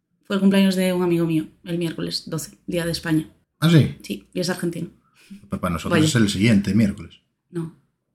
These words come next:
Speaker 1: Bueno, sí, o sea, nosotros estamos el lunes.
Speaker 2: Claro.
Speaker 1: Próximo miércoles es el cumpleaños, vosotros lo estáis escuchando el domingo, ha sido ya su cumpleaños.
Speaker 2: Vale.
Speaker 1: Pero podéis felicitarle si queréis. Os voy
Speaker 2: Pregunta
Speaker 1: a
Speaker 2: de
Speaker 1: decir
Speaker 2: vital importancia.
Speaker 1: Claro.
Speaker 2: Sé quién es esa persona.
Speaker 1: Sí.
Speaker 2: Felicidades, amigo. Luego me dices quién es.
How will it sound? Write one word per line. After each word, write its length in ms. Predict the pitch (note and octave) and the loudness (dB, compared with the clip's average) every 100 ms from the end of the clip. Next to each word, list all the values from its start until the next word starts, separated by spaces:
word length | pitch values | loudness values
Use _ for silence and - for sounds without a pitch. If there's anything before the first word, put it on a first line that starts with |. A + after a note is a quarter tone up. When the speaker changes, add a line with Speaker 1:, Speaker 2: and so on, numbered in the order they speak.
| _ | _
Speaker 1:
Bueno, 200 | F#3 E3+ | -8 -4
sí, 200 | - E3+ | -4 -4
o 40 | D#3+ | -4
sea, 140 | E3+ | -2
nosotros 240 | E3+ F3+ F3+ | -2 -2 0
estamos 240 | F#3 F3+ | 0 4
el 100 | F#3+ | 6
lunes. 300 | A3+ A#3 B3+ | 8 8 6
Speaker 2:
Claro. 340 | - - G3 - _ | -2 -4 -4 -10 _
Speaker 1:
Próximo 360 | G3 G3 G3 | 0 4 6
miércoles 340 | F#3+ G3+ G3+ F#3+ | 6 6 6 2
es 60 | |
el 60 | G3 | 2
cumpleaños, 400 | G3 G3+ G#3+ G#3 | 4 4 4 2
vosotros 280 | F3+ F#3 F#3 | 0 -2 -2
lo 60 | |
estáis 200 | F#3 F#3+ | 0 -2
escuchando 320 | F3+ F#3+ F#3+ F#3+ | -2 0 2 2
el 60 | |
domingo, 400 | F#3+ G3+ G#3+ A#3 - _ - | 4 4 4 2 -4 _ -4
ha 120 | E3+ | -2
sido 220 | - E3+ | -2 -2
ya 100 | E3 | -2
su 80 | D#3+ | -2
cumpleaños. 420 | D#3+ D#3 D#2+ D3 - | -2 -2 -4 -14 -16
Speaker 2:
Vale. 200 | - - _ _ | -14 -14 _ _
Speaker 1:
Pero 180 | - E3+ | -6 -2
podéis 220 | F3 F3 | 2 2
felicitarle 460 | F3+ E3+ D#3+ D#3+ D3+ | 2 -4 -4 -6 -6
si 100 | - | -8
queréis. 240 | - - - | -12 -14 -20
Os 40 | |
voy 40 | - | 0
Speaker 2:
Pregunta 280 | A#2 C#3+ E3+ | 6 8 8
Speaker 1:
a 20 | C#3+ | 6
Speaker 2:
de 60 | |
Speaker 1:
decir 100 | B2 A2+ | 6 6
Speaker 2:
vital 200 | B2+ A#2+ | 6 4
importancia. 720 | A#2 G#2 F#2+ F#2+ F2 - F#2 _ _ | 4 2 0 -2 -6 -10 -18 _ _
Speaker 1:
Claro. 160 | E3+ | -4
Speaker 2:
Sé 200 | E3 C#3+ | 2 4
quién 180 | C3+ C#3+ | 6 6
es 80 | A#2+ | 6
esa 200 | A#2+ B2+ | 4 0
persona. 300 | - G#2 F#2 | -2 -6 -8
Speaker 1:
Sí. 240 | F#2+ D#3 C#3+ | -8 -8 -6
Speaker 2:
Felicidades, 600 | - G2+ G#2 G#2+ G2 F2+ | 0 2 4 4 4 2
amigo. 320 | G2 G2 F2+ - _ _ | 4 4 2 -8 _ _
Luego 220 | G2+ G#2 | -2 2
me 100 | G#2 | 6
dices 280 | G2+ - C3+ | 4 4 0
quién 160 | - - - | 0 0 4
es. 220 | - | 4